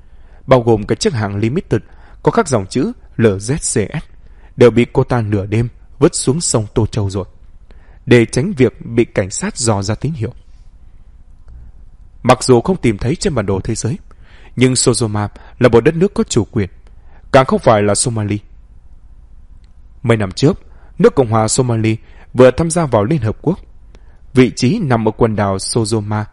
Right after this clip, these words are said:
của Nam Thái Bình Dương, được tạo nên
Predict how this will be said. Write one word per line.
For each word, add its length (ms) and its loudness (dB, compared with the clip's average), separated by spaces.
của 220 2
Nam 180 -2
Thái 200 -6
Bình 200 -4
Dương, 200 -4
được 220 4
tạo 120 2
nên 200 0